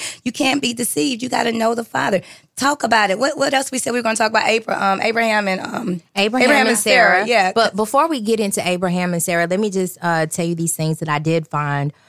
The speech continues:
Speaker 2: um, about Cain and Abel. That worshiping God is serious business. I agree.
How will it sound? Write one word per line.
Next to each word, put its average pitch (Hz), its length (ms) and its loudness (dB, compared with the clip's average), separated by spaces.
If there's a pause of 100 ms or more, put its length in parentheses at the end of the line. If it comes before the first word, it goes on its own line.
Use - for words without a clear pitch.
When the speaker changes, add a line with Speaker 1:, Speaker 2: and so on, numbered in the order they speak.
(140)
Speaker 2:
um, 160 220 2
about 151 360 0
Cain 160 240 0
and 143 160 -2
Abel. 151 340 0
That 151 200 0
worshiping 196 460 -2
God 175 480 0
is 160 120 -2
serious 143 460 -4
business. 147 640 -4
I 139 140 0
agree. 131 420 -8